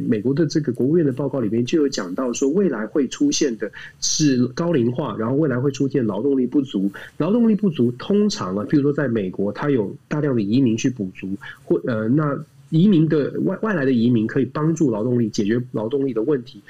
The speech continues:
可是在台湾，他又特-，特别提到台湾的薪资结构、薪资太低，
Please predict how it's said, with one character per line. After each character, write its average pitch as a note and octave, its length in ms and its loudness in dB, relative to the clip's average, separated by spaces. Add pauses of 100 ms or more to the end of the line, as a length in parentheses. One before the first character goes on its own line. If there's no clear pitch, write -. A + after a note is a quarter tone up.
(180)
可 - 120 -2
是 F3+ 100 2
在 F#3+ 160 0
台 A#2 240 -4
湾， C3+ 220 0
他 D#3 120 -4
又 D#3+ 140 2
特-， D#3 260 0
特 F3 140 -2
别 C3 140 2
提 A2+ 160 -4
到 A#2+ 120 -2
台 A2+ 160 -6
湾 B2+ 120 2
的 B2 100 2
薪 D#3 420 2
资 D3 300 0
结 G2 260 -4
构、 A#2+ 220 -2 (180)
薪 E3+ 220 2
资 D#3 140 0
太 C#3 260 -2
低， A2 260 0